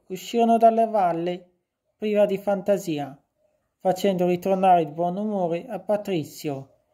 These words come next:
che felice ringraziò il Kaikeng per averlo aiutato in questa avventura. Questo è Patrizio,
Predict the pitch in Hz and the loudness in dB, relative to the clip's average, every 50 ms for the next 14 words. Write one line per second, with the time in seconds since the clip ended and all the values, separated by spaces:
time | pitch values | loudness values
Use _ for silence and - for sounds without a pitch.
0 | _ _ _ _ _ _ - - 196 196 - 220 220 190 190 175 160 - - 180 | _ _ _ _ _ _ -2 -2 -2 0 2 2 2 2 2 -2 -2 -4 -8 -10
1 | - 185 180 196 202 208 - 202 226 220 - - - - 214 196 185 185 190 185 | -8 -6 -4 -4 -4 -2 2 4 4 2 2 -6 -4 -2 0 0 0 -2 -4 -8
2 | - - 214 208 208 - - 196 170 147 139 139 135 143 143 139 139 _ _ _ | -6 -6 -6 -6 -4 -4 -2 -2 0 -2 -2 -4 -6 -8 -8 -8 -10 _ _ _
3 | _ _ _ _ _ _ _ _ _ _ 185 185 185 175 185 196 190 185 175 170 | _ _ _ _ _ _ _ _ _ _ 4 4 4 6 4 0 0 2 2 2
4 | 165 180 190 185 - 214 185 165 165 - 196 190 185 185 - 180 - - - 196 | 2 0 -4 0 2 4 4 4 2 -4 -10 -12 -14 -14 -16 -18 -18 -10 -10 -10
5 | 180 180 190 180 175 180 - - 147 123 123 135 131 127 131 _ _ _ _ _ | -8 -8 -10 -10 -12 -14 -14 -14 -14 -12 -12 -12 -14 -14 -16 _ _ _ _ _
6 | _ _ _ _ _ - - - - _ _ _ _ _ _ _ _ _ _ - | _ _ _ _ _ -20 -20 -20 -20 _ _ _ _ _ _ _ _ _ _ -20
7 | _ - - - _ _ _ _ _ _ 605 605 _ - _ - - _ _ _ | _ -20 -20 -20 _ _ _ _ _ _ _ _ _ -20 _ -20 -20 _ _ _
8 | - - _ _ - - _ _ _ _ - - - - - - 185 175 180 - | -20 -20 _ _ -20 -20 _ _ _ _ -20 -20 -20 -16 -4 -4 -4 -4 -4 -6
9 | - 180 175 - - 180 175 180 - 185 185 180 175 175 - - - - 220 247 | -8 -8 -6 -2 -4 -4 -4 -4 -4 0 0 0 0 0 -4 -8 0 4 6 6
10 | 262 285 285 285 - | 6 6 4 -2 -8